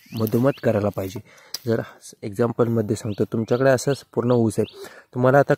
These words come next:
कट करायचं कसं ते समजत नसेल तर कट हा मधून करायचा, इथं एक करायचा, इथे एक करायचा, कारण मधला जो कोंब असतो तो अतिशय महत्त्वाचा असतो, म्हणजे येणारा हा main point आपला हा असतो. जर तुम्ही इथूनच कट केला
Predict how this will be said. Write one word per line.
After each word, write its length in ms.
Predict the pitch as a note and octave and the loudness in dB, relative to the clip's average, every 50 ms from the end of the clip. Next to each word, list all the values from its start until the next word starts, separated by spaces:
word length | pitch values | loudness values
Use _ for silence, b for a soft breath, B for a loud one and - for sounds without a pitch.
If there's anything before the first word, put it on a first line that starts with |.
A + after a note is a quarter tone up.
| - | 2
कट 160 | - B2+ A#2+ - | 2 2 2 2
करायचं 360 | - B2 A#2+ A#2+ A2+ - B2+ | 2 2 2 2 2 0 -2
कसं 240 | - B2 - - B2 | -2 -2 -2 -2 -4
ते 180 | - - C3 | -2 -2 -2
समजत 380 | - - A2 A2 G#2 G#2+ - - | -2 -2 -2 0 0 0 -2 -2
नसेल 260 | G#2+ - - A2 G#2 - - | -6 -4 -2 -4 -4 -2 0
तर 60 | - B2 - - | 0 0 2 4
कट 200 | - C3 C3 - | 4 4 4 4
हा 140 | A2 B2 C3+ | 2 2 2
मधून 380 | C3+ A#2+ A2+ A2 G#2+ A#2+ B2+ | 4 2 0 2 2 2 2
करायचा, 400 | B2+ - - A2 G#2+ G#2 - - G#2+ - B B B B B B B B _ | 2 0 0 0 0 0 -2 -4 -8 -10 B B B B B B B B _
इथं 200 | - G2+ - C3+ | -10 -2 2 2
एक 120 | C3 B2+ - _ - | 2 2 2 _ 0
करायचा, 360 | B2 A#2 B2 A#2 - - C#3 - _ b b b b b b b b _ | 0 2 0 0 0 -2 -4 -4 _ b b b b b b b b _
इथे 220 | - G#2 - A#2 A#2 | -10 -2 2 2 2
एक 80 | A2 - - | 2 0 -4
करायचा, 360 | - G#2+ - G#2 G2 - - - - - | -6 -4 -4 -4 -6 -6 -10 -14 -8 -4
कारण 200 | - G#2+ A2 A2 | -2 -2 0 0
मधला 320 | A2+ A2+ - - A#2+ B2+ | 0 -2 0 2 0 0
जो 140 | B2 B2 B2 - _ | 2 0 -4 -4 _
कोंब 220 | - A#2 A2+ A2+ A2+ | 0 2 2 2 0
असतो 240 | G#2+ - - C3+ - B B B B B B B _ - | -2 -4 -6 -8 -8 B B B B B B B _ -2
तो 60 | A2+ | -2
अतिशय 380 | A2+ G#2+ - - A#2 - - D3+ | -2 0 0 -4 -4 -2 -2 -2
महत्त्वाचा 500 | D3 C3+ A#2 A2 - A2+ G#2+ - - A2+ | 0 0 0 0 0 -2 -4 -2 -2 -4
असतो, 160 | G#2 - A#2+ | -2 -2 -2
म्हणजे 240 | G#2+ A2 G#2+ - C3+ | -2 -2 -2 -2 -2
येणारा 400 | - A#2 A2 G#2 G#2+ A2 A2+ A#2 A2 | -2 -2 0 0 0 0 -2 -2 -4
हा 240 | - - A#2+ B2 - - | -4 -2 -2 -2 -2 -2
main 240 | - A#2 G#2+ A2+ A#2 | -4 -2 0 0 -2
point 300 | A2 - A#2 A2 G#2+ G#2+ | 0 0 0 0 0 -2
आपला 240 | G#2 - - B2 C#3 - b b b b _ | -4 -4 -4 -4 -4 -4 b b b b _
हा 200 | - A2 G#2 G2+ | -4 -2 -2 -2
असतो. 280 | G2 - - - G#2+ | -4 -4 -6 -8 -6
जर 180 | G2 F#2+ B2 C3+ - - | -2 0 0 0 0 0
तुम्ही 240 | C3 A#2+ C3 C#3+ C#3 | 0 0 2 0 0
इथूनच 460 | - A#2 - - - A#2+ C#3 C3 - - | -2 -6 -10 -8 -4 -2 -2 -2 -4 -6
कट 200 | - - A#2 G#2 - - | -4 -4 -4 -4 -4 -6
केला 160 | - G#2+ G2 | -6 -6 -4